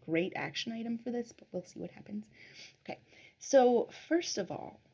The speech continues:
what I'm, the reason I chose to do this episode now, even though it makes me very nervous, is because it explains to all of you very clearly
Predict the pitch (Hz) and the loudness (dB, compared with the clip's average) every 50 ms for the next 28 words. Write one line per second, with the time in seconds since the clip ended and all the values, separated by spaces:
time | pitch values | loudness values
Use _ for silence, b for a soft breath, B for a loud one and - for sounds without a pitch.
0 | _ - 208 202 214 220 226 214 - 202 202 208 214 254 277 277 311 311 285 262 | _ -2 2 4 4 4 4 2 2 0 2 4 6 6 6 6 6 4 4 2
1 | - - 208 208 208 - 185 - 196 185 175 185 - - 151 - 175 - - 165 | 2 0 0 -2 -2 -4 -4 -4 -2 -4 -4 -4 -6 -8 -8 -8 -8 -4 -4 -4
2 | 165 170 196 208 202 202 202 202 202 - 185 175 180 175 165 160 - 156 151 147 | -2 0 0 0 0 0 0 -2 -2 -4 -4 -4 -4 -4 -4 -6 -6 -8 -10 -12
3 | - - 165 170 - - 139 165 190 220 226 233 214 226 214 - - 196 185 190 | -12 -12 -12 -10 -8 -8 -8 -6 -4 -2 -2 0 -2 -2 -2 -4 -6 -8 -6 -6
4 | 190 - - - 170 165 165 - 180 170 - - - - - 214 208 208 214 214 | -10 -10 -4 -4 -4 -4 -2 -4 -6 -6 -6 -10 -14 -10 -6 -4 -2 0 0 -2
5 | 214 214 - - - - - 175 175 180 175 180 175 175 165 170 170 170 180 - | -2 -4 -4 -6 -4 -2 0 0 0 -2 -4 -4 -6 -8 -4 -4 -2 -2 -2 -4
6 | - - 165 165 160 165 165 165 160 | -6 -6 -6 -4 -2 -2 -4 -4 -6